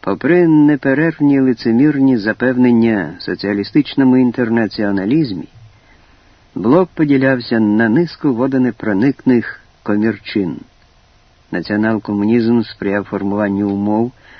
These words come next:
коли кожна країна, хоч і тісно пов'язана з Москвою, була надійно відокремлена від решти країн. Кордон, що відокремлював Польщу від Литви або України,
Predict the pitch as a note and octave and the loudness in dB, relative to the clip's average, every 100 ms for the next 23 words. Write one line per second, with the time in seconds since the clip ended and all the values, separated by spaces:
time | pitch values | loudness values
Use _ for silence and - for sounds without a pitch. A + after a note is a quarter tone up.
0 | - - _ F3 E3 D#3+ D3 C3 B2+ B2 | -20 -20 _ 0 0 2 0 0 0 0
1 | A2 A#2 C#3 C3+ A2 - F2+ F2 - D3+ | 2 4 4 2 0 -4 -4 -6 -2 -2
2 | C3 G#2+ F#2+ F#2 G2 F2+ F#2+ F2+ F#2 F#2 | -2 -4 -4 -4 -4 -4 -6 -6 -8 -8
3 | - F2+ G2 B2 A#2 F#2+ G2 A2+ G#2 B2 | -10 -6 -2 0 0 -4 0 0 2 2
4 | C#3 C3+ A#2+ A#2 A#2+ G#2 G#2+ A2+ A#2 B2 | 4 2 0 0 -2 -2 0 0 2 2
5 | C3+ F3 E3 - E2+ - - E2 C#2+ - | 0 0 -2 -2 -10 -10 -8 -8 -10 -16
6 | - _ _ _ _ _ _ _ _ _ | -20 _ _ _ _ _ _ _ _ _
7 | - A2+ G#2+ D3+ E3 A#2 - E2+ E2 F2 | -4 -4 0 2 4 0 -6 -6 -6 -6
8 | C#3 B2 A#2 G#2 E2+ - A#2+ G2+ - - | -4 -2 -2 -4 -4 0 0 0 -6 -6
9 | F2+ G2+ G2 G2 F#2+ G2+ A2 A2+ F#2+ F#2 | -4 -2 -2 -4 -4 -2 0 0 -2 -4
10 | F#2 D#2+ E2+ F2 G2 D#3+ A2+ | -6 -6 -8 -4 0 0 -2